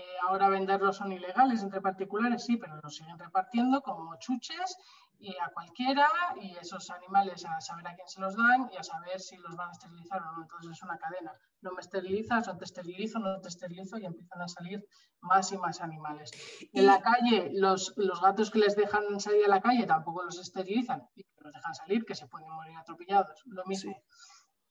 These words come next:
Speaker 1: Es muy frustrante que la gente a estas alturas no aprenda, ni se quiera, ni se quiera enterar,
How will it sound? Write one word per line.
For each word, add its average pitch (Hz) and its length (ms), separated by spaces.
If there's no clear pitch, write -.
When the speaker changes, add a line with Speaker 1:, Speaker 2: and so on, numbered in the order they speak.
Speaker 1:
Es 220 400
muy 214 380
frustrante 208 520
que 190 80
la 170 120
gente 196 340
a 180 80
estas - 260
alturas 185 380
no 175 180
aprenda, 165 440
ni 165 220
se - 240
quiera, 170 600
ni 175 200
se 165 120
quiera 214 160
enterar, 220 540